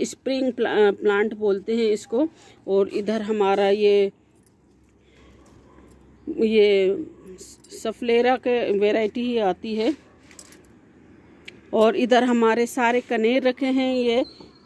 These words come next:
ये वाइट कनेर है, ये येलो कने-, कने-, वो, अ, रेड कनेर, कनेर भी है। तो इस प्रकार है हमारा छत, ये देखिए।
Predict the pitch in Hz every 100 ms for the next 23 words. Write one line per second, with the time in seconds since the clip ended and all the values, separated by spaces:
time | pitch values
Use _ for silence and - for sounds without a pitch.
0 | - 208 185 214 262 - 240 233 233 233
1 | 233 220 208 208 214 214 220 240 247 240
2 | 226 - 220 208 220 220 214 220 214 180
3 | 180 _ _ _ _ - 208 196 190 214
4 | 240 - 247 240 233 233 - - 233 226
5 | 233 233 220 240 233 240 277 247 262 -
6 | 240 240 233 240 247 247 233 220 208 220
7 | 214 233 214 220 214 208 202 226 247